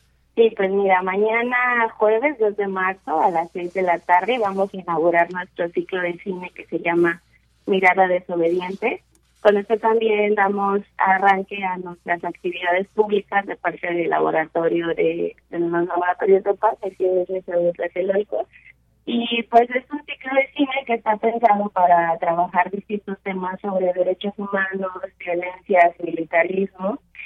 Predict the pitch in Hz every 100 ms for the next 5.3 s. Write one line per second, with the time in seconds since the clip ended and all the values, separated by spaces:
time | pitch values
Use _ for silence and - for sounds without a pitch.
0 | - - 185 175 - 180 185 180 175 156
1 | 156 _ _ _ - 170 170 170 170 170
2 | 170 165 156 160 156 160 180 160 165 -
3 | - 190 202 196 - 190 - 190 185 180
4 | - 170 170 185 180 208 208 214 240 240
5 | 254 254 349